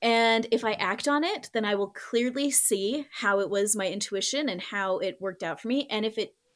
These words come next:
if it doesn't, if I ignore it, then it's not gonna be like a car accident as the, uh, you know, we're not gonna have a big problem because I ignored it,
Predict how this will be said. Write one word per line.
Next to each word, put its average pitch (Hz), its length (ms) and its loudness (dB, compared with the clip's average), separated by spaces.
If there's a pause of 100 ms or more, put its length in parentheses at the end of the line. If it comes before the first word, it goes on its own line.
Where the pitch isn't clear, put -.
(140)
if 208 180 -2
it 185 180 -2
doesn't, 233 600 2
if 208 120 -8
I 190 100 4
ignore 185 400 0
it, 269 200 0
then 208 140 -2
it's 180 160 -2
not 185 180 -2
gonna 214 180 -2
be 202 220 -6
like 180 320 -2 (1200)
a 262 100 2
car 247 360 2
accident 196 680 0 (240)
as 214 240 2
the, 220 280 4
uh, 220 120 2
you 220 140 2
know, 190 200 -2 (540)
we're 226 160 8
not 240 160 6
gonna 254 140 4
have 226 220 0
a 202 60 0
big 214 540 6
problem 196 560 -2
because 185 300 -2
I 180 100 0
ignored 160 420 -8
it, - 140 -12